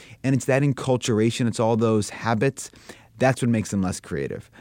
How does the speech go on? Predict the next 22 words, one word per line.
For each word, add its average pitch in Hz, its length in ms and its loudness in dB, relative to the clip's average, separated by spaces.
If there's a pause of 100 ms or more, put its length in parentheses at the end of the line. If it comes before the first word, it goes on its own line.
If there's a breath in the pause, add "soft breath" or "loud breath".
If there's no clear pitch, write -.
That's 123 220 0
what 123 60 2
makes 113 200 0
it 113 80 0
harder 120 400 2
for 117 100 -4
them 98 140 0
to 92 100 -4
think 92 220 -4
outside 90 320 -4
the - 60 -8
box. 92 400 -8
So 123 200 2 (300 loud breath)
that's 127 160 0
why 143 140 6
history 127 240 0
is 113 80 0
also 120 260 2
full 120 220 0
of 110 100 0
people 120 500 2
like 101 200 -2